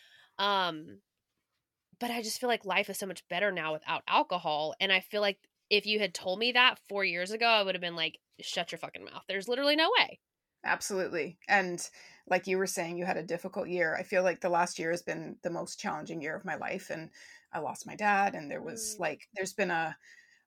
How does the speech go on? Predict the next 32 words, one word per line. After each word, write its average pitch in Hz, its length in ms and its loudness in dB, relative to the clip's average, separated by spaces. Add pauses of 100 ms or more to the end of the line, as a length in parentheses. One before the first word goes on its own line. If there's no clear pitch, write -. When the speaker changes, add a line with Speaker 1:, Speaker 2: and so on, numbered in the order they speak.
(260)
Speaker 2:
a 208 120 4
lot 190 520 4
of 185 100 -4
things 185 240 -4
that 185 80 -6
have 180 80 -2
happened. 233 460 -4
And 185 120 -2
someone 175 260 -2
said 165 200 -4
to 196 100 -8
me 175 80 -2
the 170 60 -4
other 160 80 -6
day, 156 160 -10
like, 151 200 -12
"Wow, 220 220 0
I 170 100 -2
can't 196 240 -4
believe 190 320 -4
you're 180 280 -2 (360)
not 202 220 -2
drinking 202 400 -2
after 180 220 -2
everything 170 360 -6
that's - 400 -8
happened 220 440 -2
this 160 200 -6
year." 170 280 -4
And 170 140 -6
I 165 60 -8
said, 175 320 -6